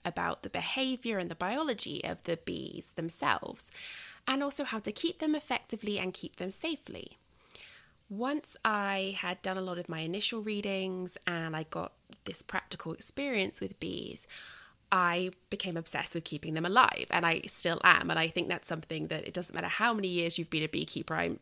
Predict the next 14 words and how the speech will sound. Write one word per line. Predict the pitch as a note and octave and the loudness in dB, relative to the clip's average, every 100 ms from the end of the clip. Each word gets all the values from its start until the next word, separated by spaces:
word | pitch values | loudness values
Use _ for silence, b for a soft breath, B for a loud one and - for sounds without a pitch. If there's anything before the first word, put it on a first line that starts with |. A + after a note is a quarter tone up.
| - | -2
I'm | E3 | 0
sure | E3+ F#3+ F3 | 2 2 0
you | E3+ | -2
feel | D#3+ - | -2 -2
the | E3 | -2
same | F3+ - | -2 2
way. | - - - - _ - - _ _ _ _ - - B B B B B B B _ | 2 2 -2 -14 _ -20 -20 _ _ _ _ -16 -12 B B B B B B B _
But | A#3+ - | -2 0
now | B3 A#3 C#4+ | 0 2 0
that | D#4 | -2
my | - G3 F3+ | 0 2 0
first | - F#3+ F3 F3+ - E3+ | 0 2 2 2 0 2
year | D#3+ E3 E3+ | 2 2 2
of | D3+ D#3 | 0 -2